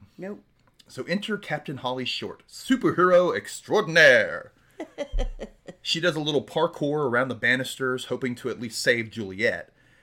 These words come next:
Speaker 2: She tries to blast her sonics, basically a high-pitched electronic dog whistle type thing,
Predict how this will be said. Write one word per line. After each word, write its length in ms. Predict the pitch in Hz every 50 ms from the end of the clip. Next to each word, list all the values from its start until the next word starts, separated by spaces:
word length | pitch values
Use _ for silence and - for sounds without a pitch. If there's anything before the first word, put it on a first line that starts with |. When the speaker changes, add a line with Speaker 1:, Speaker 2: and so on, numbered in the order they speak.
| _
Speaker 2:
She 160 | - - 123
tries 320 | 113 - 185 190 202 196 165 -
to 60 | 139
blast 500 | 113 117 120 120 131 139 131 - - -
her 100 | - 113
sonics, 760 | - - - - 160 135 101 95 - - - - - - - _ _ _ - 110
basically 400 | 117 135 139 - - - - 104
a 60 | 98
high-pitched 840 | - - - 123 117 110 110 - - - 123 110 - - - - - - _ _ _ _ _
electronic 600 | 104 104 107 98 - - - 123 113 110 107 - _ _ _ _ _ _ _ _ _ _ 104 98 _
dog 340 | - 107 107 107 107 110 107
whistle 300 | 110 117 - - 131 113
type 240 | - - 127 123 -
thing, 240 | - 131 127 139